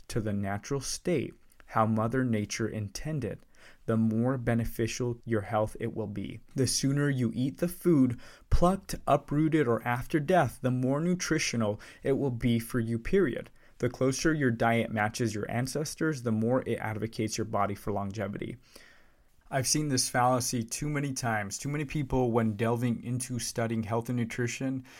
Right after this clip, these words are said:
seek to find commonality in their current state of beliefs, in their current set of beliefs around it. This is known as the confirmation bias. I met very few people in my lifetime that have read more than one book or watched more than one documentary about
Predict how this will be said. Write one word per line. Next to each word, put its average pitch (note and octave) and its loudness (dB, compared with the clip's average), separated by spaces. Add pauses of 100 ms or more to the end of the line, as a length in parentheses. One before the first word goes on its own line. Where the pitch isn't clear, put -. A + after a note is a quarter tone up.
(120)
seek - -2
to C3 0
find A#2 2
commonality A2 0
in A#2+ 0
their A2+ 0
current A2 -4
state G#2+ -4
of G2+ -6
beliefs, G2 -8 (460)
in A#2+ -2
their A#2 0
current B2+ -4
set A#2 -2
of G#2+ -2
beliefs G#2+ -6
around F#2+ -6
it. - -12 (100)
This A#2 -4
is B2 -4
known B2 -2
as A2+ -2
the A2+ -8
confirmation G#2+ -4
bias. G2 -8 (400)
I B2+ 0
met B2+ 0
very A2+ 0
few D3 -4
people A2+ -2
in A2 -2
my A2 0
lifetime G#2+ -2
that G#2 -6
have G#2 -4
read A2 2
more A2 0
than G2+ -4
one B2 -2
book A2+ 0
or G#2 -8
watched G#2 2
more A#2 0
than G#2 -4
one A2+ 0
documentary C3+ -2
about G#2+ 0